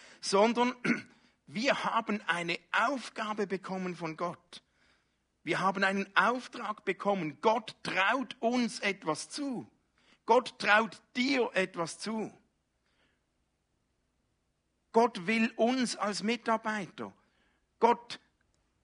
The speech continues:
sucht dich als Mitarbeiter. Gott will, dass sein Reich lebt. Gott will, dass Werte seines Reiches benannt werden, gelebt werden,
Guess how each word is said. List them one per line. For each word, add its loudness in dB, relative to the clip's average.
sucht 0
dich -2
als -4
Mitarbeiter. -4
Gott -4
will, 2
dass 2
sein 0
Reich 0
lebt. -2
Gott 2
will, 2
dass 2
Werte 2
seines 0
Reiches -2
benannt -2
werden, 0
gelebt 0
werden, 0